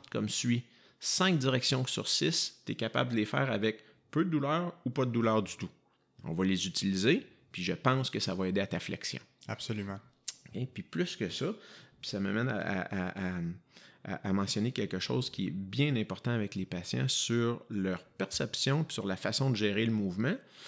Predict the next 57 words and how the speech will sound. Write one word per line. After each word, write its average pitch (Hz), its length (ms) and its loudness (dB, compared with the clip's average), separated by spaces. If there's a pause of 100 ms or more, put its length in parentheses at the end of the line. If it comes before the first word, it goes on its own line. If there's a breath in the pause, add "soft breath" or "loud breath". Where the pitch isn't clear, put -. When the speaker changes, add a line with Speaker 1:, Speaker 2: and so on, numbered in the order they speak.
(340 loud breath)
Speaker 1:
Ben, 101 280 0
la 90 140 0
prise 190 320 2
de 127 80 4
décision 110 440 2
clinique 123 280 0
sur 117 120 0
la 101 100 0
base 110 260 4
d'un 117 400 4
seul 135 240 4
mouvement, 110 500 2 (120)
c'est - 380 -8
toujours 113 440 0
très - 220 -2
mauvais 90 280 -2
à - 100 -14
faire. - 480 -18 (580 loud breath)
Ce - 100 -12
que 101 120 -2
je 92 120 0
veux 92 60 0
dire 104 200 -2
par 92 200 -10
là, 127 180 0 (280 loud breath)
c'est - 140 -10
qu'il 98 100 0
y 95 40 0
a - 20 -4
des 95 120 2
gens 117 140 2
qui 139 120 -4
vont 104 100 0
avoir 101 160 0
de 101 60 0
la 98 80 2
douleur 104 280 2
en 110 80 0
flexion. 101 480 -4 (920 loud breath)
Ben, 90 200 0 (140)
la 90 240 -2
vraie 95 240 0
réponse 120 600 0
à « 92 280 0
est-ce - 140 -2
que 92 100 -4
je - 80 -4
fais 147 100 -2
de 151 60 0
la 123 80 0
flexion 117 360 0
ou 101 60 0
est-ce 95 100 -2
que 98 120 -2
j'en 95 120 -2
fais 90 160 -4
pas ?» 165 280 0